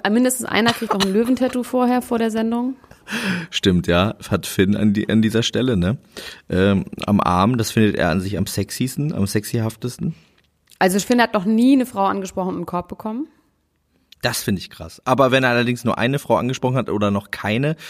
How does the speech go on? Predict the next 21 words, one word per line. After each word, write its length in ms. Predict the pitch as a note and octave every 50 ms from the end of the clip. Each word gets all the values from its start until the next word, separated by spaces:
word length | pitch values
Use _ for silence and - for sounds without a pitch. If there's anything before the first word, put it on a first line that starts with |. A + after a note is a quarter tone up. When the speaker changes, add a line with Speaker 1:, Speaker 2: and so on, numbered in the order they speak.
| - - -
Speaker 2:
ist 140 | - B2 A#2
es 180 | A#2 - -
wieder 160 | A2 A2+ A2+
nicht 160 | A#2 A#2+ A2+ -
so 100 | - F2
krass. 380 | - - - - F#2 - - - - - - - - _
Äh, 120 | - A2 - -
Emilia 400 | A#2+ A#2+ A#2 A#2 C#3 E3 F#3 F3+
ist, 280 | - - D#3 - - - -
äh, 140 | B2+ B2 A#2
sehr 240 | A2+ A#2+ B2 D3
stolz 240 | - - D3+ C#3+ -
darauf, 200 | - C3 C3 C3
dass 140 | - B2 -
sie 100 | - A2
erst 200 | - A#2+ - -
mit 140 | A#2+ G#2+ - -
einem 340 | - G#2+ A#2 C3 C#3+ C#3 C3
Mann 200 | A2+ A2 A#2 B2+
geschlafen 560 | A#2+ A#2+ - - A2 G2+ G2 G2+ - - F2+
hat. 140 | F2+ F#2 -